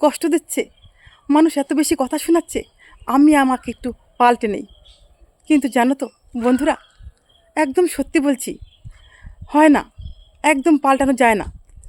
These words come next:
সেই আচরণটা যেন বিধাতাই দিয়ে দিয়েছে। তাই আমরা মানুষের সব কিছুই নকল করতে পারি, তার আচরণটা আমরা যতই চেষ্টা করি নকল করতে পারি না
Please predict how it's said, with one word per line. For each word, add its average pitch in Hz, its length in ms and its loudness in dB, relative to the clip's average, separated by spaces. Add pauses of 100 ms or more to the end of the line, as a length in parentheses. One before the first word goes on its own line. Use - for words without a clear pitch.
(120)
সেই 302 240 0
আচরণটা 294 460 2
যেন 320 180 4 (400)
বিধাতাই 262 560 2 (280)
দিয়ে 240 260 2
দিয়েছে। 202 420 -2 (760)
তাই 294 180 4
আমরা 262 320 2 (380)
মানুষের 277 400 2 (240)
সব 285 220 -2 (100)
কিছুই 311 320 -2 (320)
নকল 233 240 0
করতে 233 280 -6
পারি, 202 220 -12 (480)
তার 220 160 2 (240)
আচরণটা 330 480 2
আমরা 247 220 0 (320)
যতই 277 220 2
চেষ্টা 247 320 -6
করি 190 180 -4 (340)
নকল 226 220 -2
করতে 226 300 -8 (220)
পারি 214 180 0
না 202 160 -8